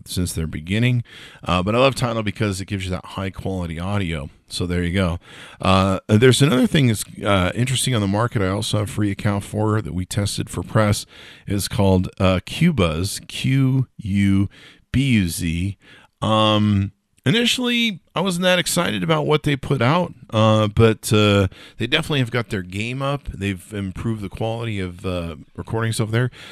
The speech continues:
so check that out as well. Uh, you know, it's interesting. You kinda have to have these different platforms because many of them,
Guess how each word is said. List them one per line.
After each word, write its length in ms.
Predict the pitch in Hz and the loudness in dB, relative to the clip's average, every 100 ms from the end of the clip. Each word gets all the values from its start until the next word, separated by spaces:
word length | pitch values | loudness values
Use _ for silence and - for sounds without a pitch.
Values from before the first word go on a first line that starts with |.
| - | -16
so 160 | - 220 | -6 -6
check 460 | - - 123 123 117 | -4 -4 -4 -4 -4
that 260 | 107 104 | -2 -2
out 300 | 69 98 95 | -2 -2 -2
as 380 | 73 95 90 - | -2 -2 -4 -6
well. 380 | 78 85 64 - - - - - | -6 -4 -6 -10 -18 -20 -20 -10
Uh, 420 | 85 87 90 85 82 | -2 2 4 4 4
you 100 | 120 | 2
know, 160 | 120 107 | 2 2
it's 200 | 113 147 | 0 0
interesting. 520 | 156 135 - 123 120 | 0 0 2 0 0
You 140 | 107 | -2
kinda 220 | - 139 | -2 0
have 160 | 135 123 | 0 0
to 260 | 113 98 101 | -2 -2 0
have 240 | 110 131 | -2 -2
these 180 | 123 104 | -4 -6
different 280 | 113 98 82 | -8 -6 -6
platforms 640 | 120 135 - 107 95 - | -6 -8 -10 -12 -12 -10
because 480 | 104 - 117 104 - - - - - | -10 -4 -2 -2 -6 -16 -20 -14 -2
many 320 | 101 151 151 | 0 2 2
of 100 | 110 | 2
them, 460 | 101 98 101 101 | 0 2 0 -2